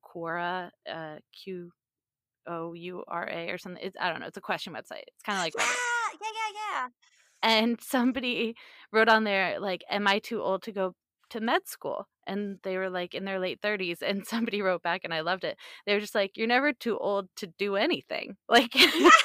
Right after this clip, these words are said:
Speaker 1: you know, like, if you wanna
Speaker 2: I
Speaker 1: go to
Speaker 2: love
Speaker 1: med
Speaker 2: that.
Speaker 1: school and you can afford to go to med school or you can take on those loans or you have the time or what, or you have the passion,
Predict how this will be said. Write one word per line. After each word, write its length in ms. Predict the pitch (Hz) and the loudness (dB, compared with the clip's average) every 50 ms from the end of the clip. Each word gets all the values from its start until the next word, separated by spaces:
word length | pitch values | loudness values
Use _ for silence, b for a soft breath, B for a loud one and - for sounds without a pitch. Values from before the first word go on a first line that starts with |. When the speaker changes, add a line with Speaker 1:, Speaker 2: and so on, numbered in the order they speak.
| - - 494 | 4 2 4
Speaker 1:
you 120 | 330 311 359 - | 6 6 8 6
know, 220 | 277 240 254 277 | 6 6 4 4
like, 200 | 277 247 262 233 - - - B B B B B B B | 4 4 2 0 -4 -8 -20 B B B B B B B
if 180 | - 247 233 247 | 2 2 2 4
you 120 | 254 277 285 | 4 6 6
wanna 200 | 294 302 302 294 | 6 6 6 4
Speaker 2:
I 20 | |
Speaker 1:
go 80 | 262 302 | 2 2
to 120 | 294 285 | 4 4
Speaker 2:
love 0 | |
Speaker 1:
med 240 | 262 254 269 330 403 | 6 8 8 8 6
Speaker 2:
that. 60 | - | 4
Speaker 1:
school 300 | - - - 214 214 208 | 0 -2 0 2 2 4
and 180 | 208 208 202 202 | 4 2 2 0
you 100 | 214 226 | -2 -2
can 140 | - 269 240 | 0 0 0
afford 300 | 226 214 - 240 240 220 | 0 0 0 0 0 0
to 60 | 220 | 0
go 100 | 214 233 | 0 0
to 60 | 214 208 | 0 2
med 220 | 202 214 240 233 | 2 2 0 0
school 260 | - - - 277 277 247 | -2 -6 -4 -2 0 0
or 60 | 208 | 0
you 160 | 196 185 180 | 0 -2 -4
can 180 | - 214 196 185 | -4 -6 -4 -4
take 200 | - 208 190 - | -4 -2 0 0
on 120 | 190 196 | 0 0
those 180 | 196 190 190 175 | 0 -4 -4 -2
loans 280 | 180 196 214 240 240 185 | -2 0 0 0 0 -2
or 40 | |
you 120 | 175 180 196 | -2 -2 -2
have 120 | 208 190 - | -4 -4 -6
the 80 | 143 | -6
time 440 | - - - 185 196 220 233 233 220 | -4 0 2 4 4 4 2 0 0
or 60 | 202 | 0
what, 180 | 196 202 202 - | -2 -2 -2 -2
or 140 | - 156 180 | -2 -4 -2
you 160 | 185 190 202 | -4 -4 -6
have 100 | 208 190 | -6 -8
the 100 | - - | -10 -10
passion, 560 | - - - 285 294 - - 311 311 311 302 | -4 2 2 2 2 2 0 -4 -2 -2 -4